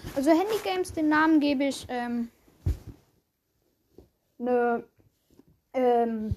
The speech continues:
acht Komma fünf von zehn. Obwohl, was heißt acht Komma fünf? Komm, er ist sehr kreativ, neun Komma fünf. Ähm, perfekt, einfach mal um einen Punkt erhöht. Ich bin ja mega schlau.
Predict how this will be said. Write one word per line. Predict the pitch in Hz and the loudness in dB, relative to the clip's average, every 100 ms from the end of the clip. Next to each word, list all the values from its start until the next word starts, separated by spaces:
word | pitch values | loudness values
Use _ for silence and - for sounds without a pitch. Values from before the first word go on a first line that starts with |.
| - | -4
acht | - 339 - | -2 -2 -2
Komma | 330 311 | 0 2
fünf | 370 392 | 4 4
von | - 349 | 4 0
zehn. | - 349 381 494 - _ _ _ - - _ _ _ _ _ _ _ _ - | -4 -6 -6 -6 -12 _ _ _ -20 -20 _ _ _ _ _ _ _ _ -16
Obwohl, | 220 220 226 | -8 -2 -2
was | 214 208 | -2 -4
heißt | 208 208 | -8 -8
acht | 208 | -12
Komma | - 202 190 | -14 -14 -14
fünf? | - 202 - - - | -14 -18 -18 -20 -2
Komm, | 277 269 - | 0 0 -2
er | 262 285 | 2 2
ist | 294 | 2
sehr | 294 | -2
kreativ, | - 262 247 294 294 | -2 -4 -2 0 -2
neun | 240 240 | -4 -8
Komma | 240 240 240 | -6 -4 2
fünf. | 294 330 - - - - - | 2 2 -2 -20 -20 -20 -6
Ähm, | 262 254 233 _ _ _ _ _ | -2 -2 -4 _ _ _ _ _
perfekt, | 226 220 262 | -4 0 -2
einfach | 247 240 240 | -2 -4 -2
mal | 226 | -2
um | 233 233 | -2 -2
einen | 247 233 | -2 -2
Punkt | 247 233 | -4 -4
erhöht. | 226 254 269 - _ _ _ _ _ _ _ _ _ _ _ _ _ | -2 0 -2 -4 _ _ _ _ _ _ _ _ _ _ _ _ _
Ich | - | -6
bin | 247 | -2
ja | 226 | 2
mega | 240 269 233 | 4 2 0
schlau. | - 220 220 | -6 -10 -10